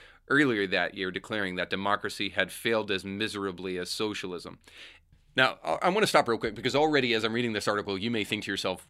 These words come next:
"What in the world does this have to do with Christianity?" Well, it doesn't. Of course, this is a little bit like that whole Kristallnacht thing, where you wanna blame Jews for doing things that they didn't do because really you hate Jews. So this is the same thing here.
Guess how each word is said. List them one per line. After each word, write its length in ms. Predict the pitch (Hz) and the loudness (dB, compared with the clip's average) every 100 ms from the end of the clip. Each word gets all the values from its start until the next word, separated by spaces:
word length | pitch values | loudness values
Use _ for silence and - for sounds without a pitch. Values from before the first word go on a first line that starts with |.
| - | -18
"What 240 | 92 120 | -12 -6
in 120 | 185 | -4
the 100 | 139 | -4
world 320 | 87 95 113 95 | -4 -4 -4 -4
does 120 | 90 | -8
this 140 | 95 | -6
have 220 | - 92 | 0 0
to 100 | - | -2
do 100 | 90 | -8
with 160 | 82 82 | -8 -10
Christianity?" 640 | - - 92 90 87 76 78 | -8 -6 -2 -2 -2 -4 -4
Well, 220 | 104 92 | -2 0
it 160 | 104 92 | 0 2
doesn't. 400 | 98 80 85 95 | 0 0 -6 -8
Of 120 | 92 | -6
course, 280 | - 92 - | -2 -2 -2
this 200 | 104 - | -4 -4
is 200 | 98 - - - - | -6 -10 -18 -20 -8
a 40 | 156 | 0
little 160 | 196 | 4
bit 160 | 156 120 | 6 6
like 180 | 107 101 | 4 4
that 140 | 98 | 2
whole 200 | 95 95 | 2 0
Kristallnacht 600 | - 117 - 120 110 110 | 0 -4 0 2 4 2
thing, 320 | - 107 107 | 2 2 2
where 240 | 95 95 95 | 2 2 2
you 120 | 92 | 0
wanna 220 | 101 90 | -4 -4
blame 400 | 80 98 101 98 | -2 2 2 0
Jews 320 | 87 98 98 | -2 -2 -2
for 120 | - 92 | -6 -4
doing 260 | 98 95 | -4 -4
things 180 | 98 95 | -6 -8
that 100 | 92 | -8
they 120 | 95 | -6
didn't 260 | 87 92 90 | -4 -4 -4
do 160 | 98 | -4
because 240 | 90 95 87 | -4 -6 -6
really 180 | 101 95 | -6 -6
you 120 | 90 | -2
hate 200 | 104 90 | 0 0
Jews. 380 | 90 98 95 90 | 0 -2 -2 -4
So 80 | |
this 220 | 107 131 120 | -2 -2 -2
is 80 | |
the 80 | 98 | -6
same 260 | 95 92 87 | -4 -4 -4
thing 160 | 90 | -8
here. 240 | 87 90 | -4 -4